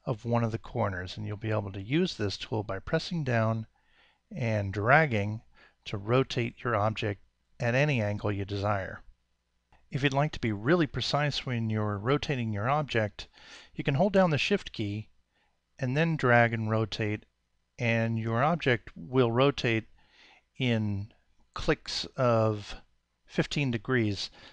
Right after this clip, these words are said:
so that you can know exactly how much it's rotating,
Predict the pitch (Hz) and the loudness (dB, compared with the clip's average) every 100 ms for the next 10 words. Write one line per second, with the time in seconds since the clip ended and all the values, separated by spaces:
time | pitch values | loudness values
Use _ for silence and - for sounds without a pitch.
0 | - 147 135 - 135 131 123 113 110 113 | -2 4 4 2 -4 0 2 2 2 2
1 | 120 - 110 - 185 160 110 123 - - | 2 0 -6 -4 -2 0 0 -2 -6 -2
2 | 113 - 120 110 104 101 | -2 0 -2 -2 -4 -6